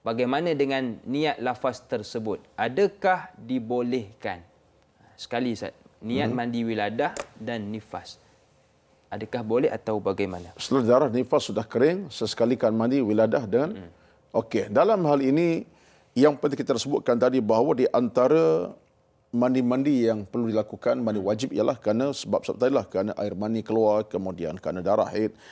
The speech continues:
Speaker 2: nifas wiladah.
Speaker 1: Hmm.
Speaker 2: Jadi kalau puan telah sempurnakan semuanya dalam konteks tersebut, maka tak ada masalah. Sebab ada satu pandangan yang disebutkan daripada para ulama kita yang kita boleh ambil, ialah pandangan daripada, <clears throat> eh,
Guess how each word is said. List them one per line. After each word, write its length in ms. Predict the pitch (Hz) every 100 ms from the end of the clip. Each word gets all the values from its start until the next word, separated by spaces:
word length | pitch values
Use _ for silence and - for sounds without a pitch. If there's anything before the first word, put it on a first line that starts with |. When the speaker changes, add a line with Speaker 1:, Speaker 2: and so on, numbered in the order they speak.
| -
Speaker 2:
nifas 400 | 101 101 104 -
wiladah. 320 | 92 87 80
Speaker 1:
Hmm. 160 | 110 107 - - _ -
Speaker 2:
Jadi 180 | 135 185
kalau 300 | 165 147 127
puan 480 | - - 143 143 120
telah 180 | 117
sempurnakan 800 | 113 120 113 - 113 131 - 101
semuanya 480 | 98 - 113 104 110
dalam 380 | 131 113 110 107
konteks 500 | - 117 113 107 -
tersebut, 560 | - 95 98 117 254 - _ _ _ _ -
maka 240 | 113 - 131
tak 160 | 104
ada 80 | 98
masalah. 320 | 87 - 92
Sebab 400 | 92 - 147 175
ada 160 | 123 165 151
satu 240 | 117 135
pandangan 560 | - 117 127 143 110 92
yang 160 | 117
disebutkan 320 | 107 143 131
daripada 400 | 107 - 104 113
para 160 | - 101
ulama 320 | 104 107 120 85
kita 240 | 104 -
yang 160 | 139 107
kita 160 | 107 101
boleh 80 |
ambil, 280 | 117 135 139 202 - - - 98
ialah 160 | 117 143
pandangan 400 | - 120 151 135
daripada, 720 | 117 123 117 120 117 156 151 151 _ -
<clears throat> 0 |
eh, 1120 | 175 123 95 98 - 113 113 110 110 107 107